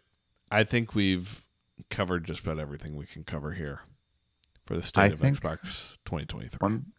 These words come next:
Speaker 2: I think there's one last question we could end on.
Speaker 1: Okay.
Speaker 2: Looking to the future, considering we're talking about the state of this. Is there something at Xbox's showcase in June, which was announced today,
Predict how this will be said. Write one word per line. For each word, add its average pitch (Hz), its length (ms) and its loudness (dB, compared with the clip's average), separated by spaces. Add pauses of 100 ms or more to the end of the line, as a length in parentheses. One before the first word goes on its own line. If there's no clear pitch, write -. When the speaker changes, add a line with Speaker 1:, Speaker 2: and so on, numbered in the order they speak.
(380)
Speaker 2:
I - 100 8
think 151 200 2
there's 101 200 -2
one 98 220 4
last - 240 -2
question - 360 -4
we - 80 -2
could - 160 -4
end - 200 -4
on. 151 260 -2 (260)
Speaker 1:
Okay. 110 240 -2
Speaker 2:
Looking 117 300 6
to 117 100 4
the 107 100 6
future, - 640 -2 (280)
considering 92 460 0
we're 92 120 -2
talking 92 340 2
about 90 180 0
the - 60 -2
state 90 240 2
of - 80 -10
this. - 160 -6 (420)
Is 135 220 10
there 190 260 10
something 160 600 6 (680)
at 123 320 8
Xbox's 120 720 8
showcase 98 560 8
in 107 220 6
June, 92 460 2
which - 200 -2
was 92 100 -2
announced 101 580 2
today, 110 380 6